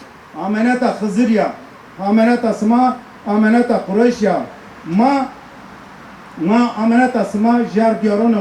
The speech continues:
mare, zon itikate mare vayren keme. Tev tur dar ber zan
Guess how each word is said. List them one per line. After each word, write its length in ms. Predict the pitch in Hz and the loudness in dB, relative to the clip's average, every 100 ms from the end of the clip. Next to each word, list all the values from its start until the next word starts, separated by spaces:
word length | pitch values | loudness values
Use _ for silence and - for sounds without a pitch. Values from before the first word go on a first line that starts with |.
| 196 | -2
mare, 320 | 220 240 247 - - - 143 | -2 0 0 -4 -14 -18 -2
zon 180 | 196 262 | 0 2
itikate 560 | 247 - 226 220 226 214 | 0 -2 -2 -2 0 -2
mare 420 | 196 220 220 202 | -2 -2 0 0
vayren 360 | 190 196 226 240 | -2 0 0 2
keme. 400 | 214 185 160 127 - - - 226 | 0 -2 -4 -6 -12 -20 -4 2
Tev 240 | 247 233 - | 4 2 0
tur 380 | 247 247 214 180 185 | 2 2 2 -2 -2
dar 220 | 170 214 175 | -2 -2 0
ber 180 | 233 226 196 - | 0 0 -4 -4
zan 260 | 220 233 | -2 0